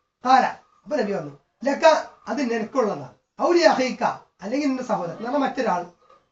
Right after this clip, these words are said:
ആണ് അത് കണ്ടുകിട്ടുന്നതെങ്കിൽ, ആ. ഔ ലി ദിഅബ്, അല്ലെങ്കിൽ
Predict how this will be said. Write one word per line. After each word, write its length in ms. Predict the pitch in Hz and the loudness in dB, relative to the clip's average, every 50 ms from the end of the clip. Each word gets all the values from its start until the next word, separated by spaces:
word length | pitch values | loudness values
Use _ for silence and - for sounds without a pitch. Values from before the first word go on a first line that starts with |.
| _ _ - | _ _ -12
ആണ് 180 | 190 208 190 180 | -10 -10 -8 -8
അത് 260 | 165 - 190 208 185 | -10 -10 -10 -10 -8
കണ്ടുകിട്ടുന്നതെങ്കിൽ, 640 | 208 190 180 220 180 190 180 170 160 156 143 135 - | -8 -8 -8 -10 -10 -10 -12 -12 -12 -12 -14 -16 -16
ആ. 240 | 143 135 131 - _ _ _ _ _ - 220 | -18 -18 -18 -18 _ _ _ _ _ -2 4
ഔ 120 | 277 320 330 | 4 4 4
ലി 140 | 277 277 269 | 4 2 0
ദിഅബ്, 540 | - 208 254 339 339 302 262 190 185 - - _ _ _ _ - | -2 -4 -6 -6 -4 -4 -4 -4 -6 -10 -16 _ _ _ _ -14
അല്ലെങ്കിൽ 480 | 185 196 233 240 269 302 226 147 131 | -12 -10 -8 -6 -6 -6 -6 -6 -10